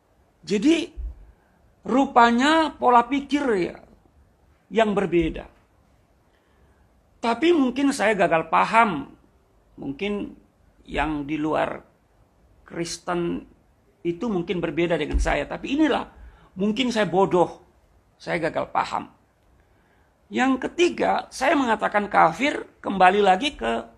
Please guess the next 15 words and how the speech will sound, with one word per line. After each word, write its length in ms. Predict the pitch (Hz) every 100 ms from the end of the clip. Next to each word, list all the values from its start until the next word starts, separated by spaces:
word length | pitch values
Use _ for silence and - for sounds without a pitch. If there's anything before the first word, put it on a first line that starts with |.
| _
Al-Maidah 800 | - 208 208 214 185 175 147 - _ _ -
tujuh 240 | 208 185 226
dua. 420 | 285 196 - - _ _ _ _ _ _ _ _ _ _ _ _ _ _ _ _
Sesungguhnya 880 | - 247 269 247 214 240 330 339 349 - _ _ _ _ _
kafirlah 520 | - 240 233 311 294 247
mereka 600 | 220 220 220 - 294 285
yang 400 | 247 247 240 208
berkata 720 | 214 202 208 196 - 262 254
bahwasanya 800 | 208 208 202 202 202 254 - -
Allah 560 | 196 190 208 254 294 - -
adalah 640 | 208 202 202 240 285 - - _ _ _ -
Al-Masih, 920 | 240 240 247 302 - - 220 185 - _ _ _ _ _ _ _ _ _ _ _
putra 320 | 254 262 220 208
Maryam. 540 | 202 196 175 170 - - _ _ _ _ _ -
Nah, 160 | -